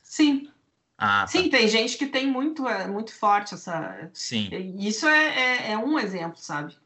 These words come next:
Speaker 2: Uhum.
Speaker 1: Tem muita gente que nasce já sabendo, já querendo,
Speaker 2: Uhum.
Speaker 1: e tem gente que
Speaker 2: É.
Speaker 1: só vai, nunca vai ter certeza, só
Speaker 2: É.
Speaker 1: acontecendo.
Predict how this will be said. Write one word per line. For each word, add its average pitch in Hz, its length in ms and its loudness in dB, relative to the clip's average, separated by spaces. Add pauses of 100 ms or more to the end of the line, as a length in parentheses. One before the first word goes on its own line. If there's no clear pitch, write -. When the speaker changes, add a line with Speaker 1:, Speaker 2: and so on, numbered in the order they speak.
(120)
Speaker 2:
Uhum. 117 420 -4 (160)
Speaker 1:
Tem 190 160 -6
muita 175 280 -2
gente 196 240 -4
que 233 100 -8
nasce 208 420 0
já 196 220 0
sabendo, 202 560 -2
já 170 180 -4
querendo, 185 540 -4
Speaker 2:
Uhum. 233 80 -2
Speaker 1:
e 226 200 -4
tem 233 220 0
gente 190 380 -2
que - 140 -10 (440)
Speaker 2:
É. 104 240 -2 (200)
Speaker 1:
só 220 580 2
vai, 208 440 2
nunca 233 440 0
vai 240 160 2
ter 247 80 -8
certeza, 165 640 -6
só 180 520 0
Speaker 2:
É. 110 180 2
Speaker 1:
acontecendo. - 680 -10